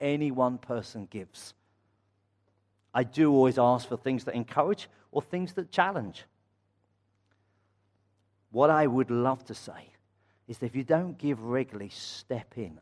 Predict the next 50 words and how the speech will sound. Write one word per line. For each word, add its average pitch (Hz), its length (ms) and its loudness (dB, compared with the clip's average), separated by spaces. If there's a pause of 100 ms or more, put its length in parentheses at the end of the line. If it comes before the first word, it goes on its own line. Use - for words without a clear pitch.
I 147 140 0
was 196 160 -6
told 147 240 4
by 151 100 4
the 139 80 -2
finance 131 500 0
team, 127 300 -4 (440)
so 127 100 -2
they, 127 160 2
they, 139 380 0
they 135 140 6
would 131 140 -2
trace 131 380 -2
givers 110 340 -4 (240)
so - 60 -6
that 101 100 -4
we 117 60 -12
can 110 160 -8
do 117 100 -4
it 101 100 -6
through 117 120 -8
the 110 60 -6
gift - 280 -10
aid, 101 200 -4 (760)
only 165 260 2
half 151 440 0
the 143 100 -4
church 113 440 -6
regularly 104 420 -8
give. 87 300 -16 (1200)
I 165 120 -4
would 160 100 -4
love 156 160 0
to - 100 -16
say 135 200 -4
to - 100 -14
the 139 80 0
other 131 160 2
half, 101 300 -2
whoever 107 260 -4
you 110 140 -2
are, 87 140 -2 (120)
"Step - 540 -10
in 123 180 -6
with 120 140 -10
us. - 340 -18 (500)
This 147 200 -10
is 139 100 -10
about 131 460 -2
kingdom 107 580 -8